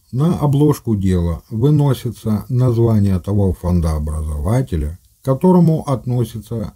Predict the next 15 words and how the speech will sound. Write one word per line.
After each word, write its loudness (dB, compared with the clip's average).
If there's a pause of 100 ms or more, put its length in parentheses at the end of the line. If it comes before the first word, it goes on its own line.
документы 0
данного 0
дела. -2 (200)
При 4
написании 2
заголовка 0
на 0
обложке 0 (240)
не -2
допускается -2
повторения 0
технических -4
ошибок 2
старой -2
обложки -4